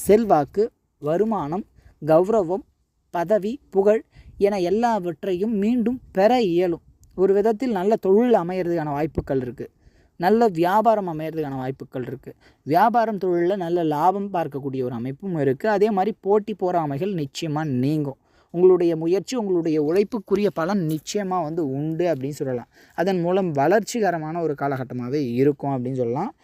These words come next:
அடுத்ததா வந்து குரு பகவானுடைய ஏழாம் பார்வை உங்க ராசிக்கு பன்னிரெண்டாம் இடம்னு சொல்லக்கூடிய விருச்சக ராசி. பன்னிரெண்டாம்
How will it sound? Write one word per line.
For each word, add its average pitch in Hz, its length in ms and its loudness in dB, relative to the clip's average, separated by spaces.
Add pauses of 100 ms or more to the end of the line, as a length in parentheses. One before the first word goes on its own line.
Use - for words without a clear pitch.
(240)
அடுத்ததா 202 500 2
வந்து 165 140 -2 (140)
குரு 226 180 4 (100)
பகவானுடைய 156 640 -6 (420)
ஏழாம் 208 340 -2
பார்வை 127 260 -6 (220)
உங்க 165 240 -6
ராசிக்கு 196 380 -6 (100)
பன்னிரெண்டாம் 185 520 -4
இடம்னு 170 280 -6
சொல்லக்கூடிய 156 360 -4 (100)
விருச்சக 170 400 -4
ராசி. - 280 -10 (1400)
பன்னிரெண்டாம் 208 500 0